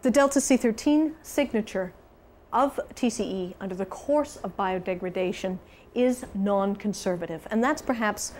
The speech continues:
one of the most fundamental conclusions of this data. The second important point is the types of fractionations that we see for chlorinated hydrocarbons are very large. In this particular example,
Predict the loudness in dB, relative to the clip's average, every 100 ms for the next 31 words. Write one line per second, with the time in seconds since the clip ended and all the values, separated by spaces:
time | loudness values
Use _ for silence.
0 | -18 -20 0 4 4 4 2 4 4 6
1 | 4 -2 -6 -2 0 0 0 -2 -2 -2
2 | 0 2 2 -2 -10 -20 -20 _ _ -20
3 | -20 -20 -4 4 4 4 -2 2 6 6
4 | 4 2 2 2 2 2 2 -2 -2 -2
5 | 2 2 0 -2 -2 0 2 2 0 -2
6 | -2 -4 -4 0 0 -2 -6 -2 -2 0
7 | -2 -4 -2 -4 -2 -2 0 -2 -2 -4
8 | 0 0 0 -2 -2 -4 -6 -12 -20 -10
9 | 2 4 4 0 0 0 2 2 2 0
10 | 0 0 -2